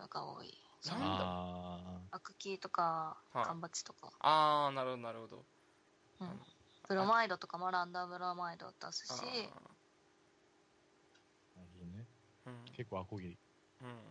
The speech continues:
Speaker 1: いや、本当にそう。
Speaker 2: うん。はあ。まあ、商売的に言えばそっちの方が成功なんだろうけど。
Speaker 1: うん。
Speaker 2: あー、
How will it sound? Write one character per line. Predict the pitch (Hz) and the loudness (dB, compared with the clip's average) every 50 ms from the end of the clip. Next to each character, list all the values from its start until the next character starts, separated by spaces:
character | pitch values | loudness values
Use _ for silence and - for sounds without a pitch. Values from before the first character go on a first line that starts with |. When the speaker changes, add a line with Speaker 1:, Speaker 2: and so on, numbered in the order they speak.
| - - - - - | -20 -20 -20 -16 -8
Speaker 1:
い | 254 | -6
や、 | 220 175 | -6 -4
本 | 190 190 190 190 | -4 -6 -6 -6
当 | - 196 | -6 -6
に | 190 185 196 | -6 -4 -4
そ | - - 196 170 160 - - - - | -4 -4 -6 -10 -12 -14 -18 -16 -14
う。 | 135 | -14
Speaker 2:
う | |
ん。 | 127 123 127 - - - - _ _ _ _ _ _ _ - - - | -14 -14 -16 -18 -20 -20 -20 _ _ _ _ _ _ _ -10 -4 -2
は | 113 113 101 - - - - | -2 -2 -2 -4 -8 -10 -14
あ。 | - - - - - _ _ _ _ _ _ _ - _ _ _ _ _ _ _ - | -16 -16 -18 -20 -20 _ _ _ _ _ _ _ -20 _ _ _ _ _ _ _ -16
ま | - | -14
あ、 | |
商 | 120 - 135 143 | -10 -8 -4 0
売 | 156 185 190 | 2 2 2
的 | 190 202 202 | 0 -2 -6
に | 208 | -6
言 | 214 | -6
え | 196 | -4
ば | 156 | -4
そ | 131 135 | -6 -6
っ | |
ち | - - | -6 -4
の | 131 113 | -4 -4
方 | |
が | 107 113 | -4 -2
成 | - 127 127 | -2 -2 -2
功 | 123 - 123 120 | -2 -2 -2 -2
な | 120 117 117 | -2 -4 -4
ん | 110 | -6
だ | 107 | -8
ろ | 95 101 | -10 -12
う | 104 | -12
け | - - | -14 -14
ど。 | - - - - - - - _ _ - - - - - - - - _ _ _ - _ - | -14 -14 -14 -14 -16 -18 -20 _ _ -20 -20 -20 -20 -20 -20 -20 -20 _ _ _ -20 _ -8
Speaker 1:
う | 190 | -6
ん。 | |
Speaker 2:
あ | |
ー、 | 190 | -4